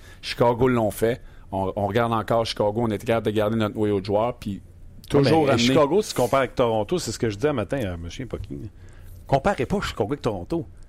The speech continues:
Speaker 2: Chicago l'a fait, oui, avec deux attaquants extraordinaires, Kane
Speaker 1: Ouais.
Speaker 2: et Taze. Mais en arrière, il y avait Keith,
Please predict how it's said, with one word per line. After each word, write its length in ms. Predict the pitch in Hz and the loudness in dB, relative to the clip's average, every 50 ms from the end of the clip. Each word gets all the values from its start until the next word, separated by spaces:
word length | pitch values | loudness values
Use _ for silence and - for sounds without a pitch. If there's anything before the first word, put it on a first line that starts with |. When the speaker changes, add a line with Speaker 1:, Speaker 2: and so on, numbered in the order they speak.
| - - | -12 -6
Speaker 2:
Chicago 340 | - - 151 147 147 214 | 0 2 2 4 4 2
l'a 200 | 233 180 143 120 | 2 4 2 2
fait, 180 | - - 180 180 - | 2 2 0 0 2
oui, 140 | 127 160 185 | 0 2 2
avec 180 | 147 120 110 107 | 2 2 0 0
deux 200 | 117 151 165 151 | 0 2 2 2
attaquants 260 | 135 - 120 117 151 151 | 2 0 0 -2 -2 -2
extraordinaires, 480 | - - 131 110 104 110 131 143 139 | -2 -2 -2 -2 0 0 0 -2 -2
Kane 180 | - - 139 143 | -2 -2 2 4
Speaker 1:
Ouais. 120 | 139 117 | 4 4
Speaker 2:
et 20 | 117 | 4
Taze. 320 | 139 175 233 214 - - - - - - - - - - | 2 -2 -2 -4 -8 -12 -14 -16 -16 -16 -18 -12 -4 0
Mais 60 | 107 | 0
en 60 | 120 | 2
arrière, 180 | 131 151 190 208 | 2 2 2 4
il 40 | 170 | 2
y 20 | |
avait 180 | 131 117 123 117 | 2 2 2 0
Keith, 560 | - - - - 240 254 254 196 - - - | -2 -4 -2 0 0 0 0 -4 -10 -14 -18